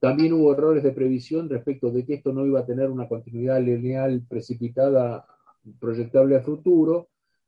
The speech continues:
Este, y se, como hizo, digamos, en algún sentido Bolivia, que creó de manera previa al batacazo de, de nacionalizar los recursos energéticos,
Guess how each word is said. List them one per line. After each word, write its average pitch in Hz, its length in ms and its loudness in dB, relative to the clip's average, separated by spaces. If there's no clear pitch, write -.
Este, 120 460 -8
y 120 80 -10
se, 135 400 0
como 147 260 0
hizo, 165 500 2
digamos, 143 460 -2
en 139 80 -2
algún 147 260 -4
sentido 147 400 -2
Bolivia, 147 640 2
que 123 160 -8
creó 139 520 0
de 123 140 -6
manera 160 420 -2
previa 135 500 -2
al 120 200 -10
batacazo 131 720 -2
de, 107 380 -4
de 113 140 -4
nacionalizar 120 760 -4
los 113 520 -6
recursos 139 500 -2
energéticos, 156 1000 0